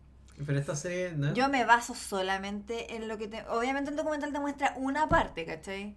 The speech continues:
Speaker 1: ¿Esta no es como The Staircase y como que todos los capítulos pensáis algo distinto?
Speaker 2: No,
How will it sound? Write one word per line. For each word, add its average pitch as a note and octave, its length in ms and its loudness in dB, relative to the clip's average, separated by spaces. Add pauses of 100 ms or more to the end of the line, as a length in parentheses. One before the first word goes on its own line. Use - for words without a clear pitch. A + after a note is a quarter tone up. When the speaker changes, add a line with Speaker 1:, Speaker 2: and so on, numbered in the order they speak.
Speaker 1:
¿Esta D3 220 -2
no E3+ 100 -2
es D3 80 -2
como E3+ 280 -6
The D3+ 80 0
Staircase D3 880 -6
y C#3+ 60 -4
como C3+ 160 -4
que B2 80 -6
todos A#2+ 180 -4
los B2+ 120 -8
capítulos C#3+ 480 0
pensáis D3+ 360 -2
algo D3+ 180 -2
distinto? D#3 500 -4 (920)
Speaker 2:
No, A#3 200 -2